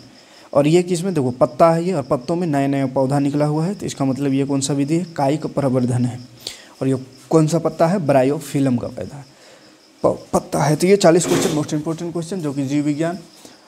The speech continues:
जीव जनन कैसे करते से था। उम्मीद करेंगे वीडियो काम का लगा हो, काम का लगा होगा तो like और comment करिएगा,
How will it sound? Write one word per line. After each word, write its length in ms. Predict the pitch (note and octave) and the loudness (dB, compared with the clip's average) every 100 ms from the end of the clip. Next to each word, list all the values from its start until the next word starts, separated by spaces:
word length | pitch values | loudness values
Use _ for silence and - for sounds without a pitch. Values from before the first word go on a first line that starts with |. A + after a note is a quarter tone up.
| - _ | -20 _
जीव 140 | C#3 D#3+ | 2 4
जनन 240 | E3 D#3+ | 4 2
कैसे 240 | D3 C3+ | 0 -2
करते 320 | D3+ C#3+ C#3 D#3 - - - | -2 -4 -6 -12 -14 -20 -8
से 380 | - E3 D#3+ D#3 - - - _ - - - - - - | -4 0 0 -2 -4 -14 -20 _ -20 -20 -18 -20 -20 -4
था। 300 | D#3+ G#3+ - - - - - | -2 -2 -6 -20 -20 -12 2
उम्मीद 180 | F3+ G3 | 4 4
करेंगे 280 | G3 G3 B3 - - - - - | 2 2 -2 -4 -18 -20 -16 0
वीडियो 180 | D3+ E3 | 2 4
काम 140 | D#3 | 2
का 100 | D3 | 2
लगा 120 | C#3+ | 0
हो, 60 | D3+ | 0
काम 200 | D#3+ C#3 | 0 0
का 340 | C3+ C3+ B2+ | 0 -2 -2
लगा 160 | D3+ C#3+ | -2 0
होगा 180 | C#3 C#3+ | -2 -2
तो 80 | C#3+ | -2
like 200 | C#3 C3 | -2 -2
और 80 | |
comment 220 | C3 C#3+ C#3 | -2 -2 -2
करिएगा, 340 | C#3+ D3+ F#3 | 0 0 0